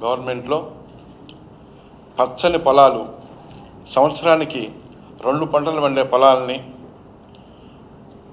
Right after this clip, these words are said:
సడన్గా వచ్చేసి రైతుల దగ్గరకు వచ్చి, "ఆ పొలాలు మేము తీసుకుంటున్నాం, అక్విజిషన్ చేస్తున్నాం," నోటీసులు ఇవ్వటం,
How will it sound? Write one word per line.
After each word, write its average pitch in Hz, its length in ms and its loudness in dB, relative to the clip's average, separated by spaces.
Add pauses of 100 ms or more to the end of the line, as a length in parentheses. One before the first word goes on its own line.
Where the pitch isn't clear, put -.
(240)
సడన్గా 175 500 2
వచ్చేసి 143 640 0 (340)
రైతుల 147 320 2
దగ్గరకు 131 320 -2
వచ్చి, 120 280 -8 (300)
"ఆ 113 60 2
పొలాలు 131 300 2
మేము 123 200 -4
తీసుకుంటున్నాం, 127 680 -6 (260)
అక్విజిషన్ 143 500 -4
చేస్తున్నాం," 117 460 -2 (600)
నోటీసులు 139 360 -2
ఇవ్వటం, 127 360 -4